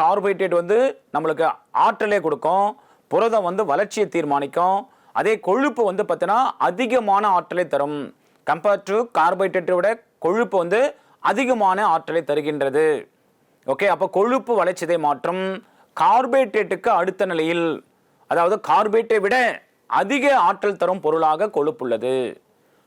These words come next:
உண்மையில் கொழுப்பில் ஆற்றல் சேமிக்கப்படுகிறது. இப்போ எக்ஸாம்பிள் நூறு கிராம் கார்போஹைட்ரேட், நூறு கிராம் கொழுப்பு. அப்போ நூறு கிராம் கார்போஹைட்ரேட் நம்மளுக்கு நாலு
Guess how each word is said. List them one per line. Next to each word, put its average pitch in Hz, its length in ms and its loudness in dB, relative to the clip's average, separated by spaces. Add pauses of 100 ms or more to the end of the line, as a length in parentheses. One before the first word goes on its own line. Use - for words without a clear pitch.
உண்மையில் 196 540 -2
கொழுப்பில் 208 440 -2
ஆற்றல் 185 480 0
சேமிக்கப்படுகிறது. 165 1080 0 (340)
இப்போ 147 280 0
எக்ஸாம்பிள் 190 400 -2
நூறு 180 320 0
கிராம் 196 360 0 (260)
கார்போஹைட்ரேட், 175 720 0 (200)
நூறு 170 340 0
கிராம் 190 280 0
கொழுப்பு. 170 500 -2 (360)
அப்போ 147 220 -2
நூறு 202 340 0
கிராம் 214 180 0
கார்போஹைட்ரேட் 180 600 0
நம்மளுக்கு 160 280 -2
நாலு 190 580 0